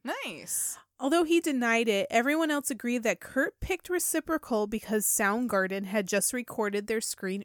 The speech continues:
Speaker 2: Screaming Life E P there, and
Speaker 1: Oh.
Speaker 2: Kurt absolutely loved that record.
Speaker 1: But so what? Yeah, good for him. He likes something. He's like, "That sounds great.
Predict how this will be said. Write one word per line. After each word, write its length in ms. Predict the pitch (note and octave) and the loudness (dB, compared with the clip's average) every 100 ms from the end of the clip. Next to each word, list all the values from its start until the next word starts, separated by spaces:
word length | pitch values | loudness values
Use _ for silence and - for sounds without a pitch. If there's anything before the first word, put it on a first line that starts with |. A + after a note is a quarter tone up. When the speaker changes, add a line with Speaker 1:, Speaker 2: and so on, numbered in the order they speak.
| _ | _
Speaker 2:
Screaming 480 | - - C#4 C#4 B3+ | -6 0 0 0 -2
Life 280 | F#3 F#3+ - | -2 -2 -4
E 140 | G#3+ | -8
P 240 | - F#3+ F#3+ | -8 -10 -6
there, 320 | E3+ E3+ G3 - - C5 | -4 -4 -6 -10 -2 2
and 100 | A#4+ | 4
Speaker 1:
Oh. 40 | A3 | 6
Speaker 2:
Kurt 280 | C4 C#4 - - | 6 6 4 0
absolutely 640 | G3 G3 - G#3 F#3+ G#3 | 0 2 0 0 -2 0
loved 280 | F#3+ E3 F3 | 0 0 -2
that 180 | D#3+ C#3 | -6 -4
record. 520 | E3+ - F#3+ F#3 G#3 _ _ _ _ _ _ _ _ _ _ - | -10 -10 -8 -8 -10 _ _ _ _ _ _ _ _ _ _ -8
Speaker 1:
But 140 | F#4+ | -2
so 200 | - A4 | 2 4
what? 320 | A4+ C5+ D#4 G#3+ | 6 6 6 4
Yeah, 260 | E4+ C#4 | 4 4
good 200 | G3 A3+ | 0 -6
for 180 | A3+ C#4 | -2 -2
him. 340 | C#4+ E4 D#3 | 0 0 0
He 160 | F3 D#3+ | -6 -4
likes 260 | D#3+ F3 - | -2 0 -2
something. 260 | A#3 B3+ | -2 -2
He's 100 | A3+ G3 | -4 -6
like, 140 | G3 | -4
"That 200 | D#3+ D3+ | -4 -2
sounds 260 | F#3 F#3 F#3 | -2 -2 -4
great. 280 | F#3+ A#3 | -2 0